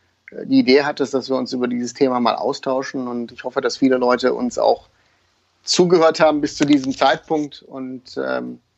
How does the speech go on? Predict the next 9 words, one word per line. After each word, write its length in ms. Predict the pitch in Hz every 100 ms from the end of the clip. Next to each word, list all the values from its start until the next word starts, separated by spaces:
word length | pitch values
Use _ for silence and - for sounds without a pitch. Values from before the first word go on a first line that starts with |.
| _ _ _ _ _ _
ja, 160 | 127 110
fangt 280 | - 156
euch 100 | 139
mit 140 | 143 135
euch 160 | 131
selber 320 | 117 135 131 107
an, 180 | 139
denn, 320 | 127 120 120 117
äh, 300 | 120 120